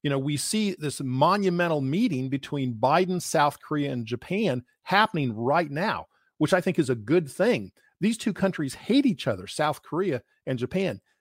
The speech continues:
yet they're coming together as a substitute, in part, not just for national security, of economic co-, co-, um, agreement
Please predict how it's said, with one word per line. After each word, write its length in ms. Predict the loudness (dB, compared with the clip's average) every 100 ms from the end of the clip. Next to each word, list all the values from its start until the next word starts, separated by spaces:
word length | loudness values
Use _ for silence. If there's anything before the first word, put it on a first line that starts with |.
| _ -2
yet 160 | 0 2
they're 80 |
coming 320 | 0 2 2 2
together 480 | 4 4 4 2
as 200 | 0 0
a 120 | 0 -2
substitute, 920 | -2 4 4 2 -6 -4 0 0 0
in 180 | -2 -2
part, 320 | 2 2 2
not 160 | -2 -2
just 140 | -2
for 80 | -2
national 320 | -4 -2 -4
security, 480 | -6 -2 -2 -2 -8 _ _ _ _ _ _ _ 0
of 180 | 0 2 2
economic 520 | 6 6 6 4 0 _ _ -10
co-, 280 | -2 -2 -2
co-, 280 | -4 0 0 0
um, 300 | 0 0 -4
agreement 580 | -6 0 2 4 2 -2